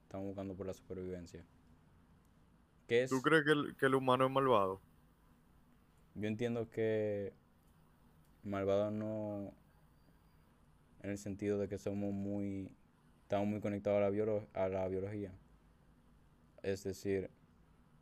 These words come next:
Speaker 1: evoluciona-, evolucionamos de un cerebro mucho más antiguo y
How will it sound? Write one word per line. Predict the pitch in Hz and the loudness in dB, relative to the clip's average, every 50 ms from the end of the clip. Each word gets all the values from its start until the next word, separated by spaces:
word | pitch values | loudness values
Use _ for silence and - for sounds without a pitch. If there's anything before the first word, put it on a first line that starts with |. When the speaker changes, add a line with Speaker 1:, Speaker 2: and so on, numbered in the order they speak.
| _ _ _ - | _ _ _ -4
Speaker 1:
evoluciona-, | - 98 98 101 98 95 - 104 98 98 98 98 98 101 - - | -2 0 2 2 0 0 0 0 0 0 0 -2 -4 -4 -4 -2
evolucionamos | 95 92 95 95 92 - 101 98 98 101 107 | -2 0 0 -2 -2 -4 -4 -2 -2 0 0
de | 110 110 | -2 -4
un | 110 | -2
cerebro | 101 120 110 107 107 107 104 107 104 101 95 - - - - _ _ - - - - - - _ _ _ - - _ - - - - | -2 -2 0 0 0 0 0 0 0 -2 -4 -6 -12 -20 -20 _ _ -20 -20 -20 -20 -20 -20 _ _ _ -20 -20 _ -20 -20 -14 -8
mucho | - 101 101 98 - 104 98 | -6 -4 -4 -4 -6 -6 -6
más | 98 98 101 101 101 101 101 98 95 90 87 92 98 - - - - - - - _ - - - - - _ _ - - - _ - - - - - - - - | -4 -4 -4 -4 -4 -4 -4 -6 -8 -10 -12 -14 -16 -20 -20 -20 -20 -20 -20 -20 _ -20 -20 -20 -20 -20 _ _ -20 -20 -20 _ -20 -20 -20 -20 -20 -20 -20 -14
antiguo | - 92 92 82 - 101 101 95 95 92 90 87 | -12 -12 -10 -8 -6 -6 -6 -4 -6 -8 -8 -8
y | 87 85 85 85 | -10 -12 -14 -16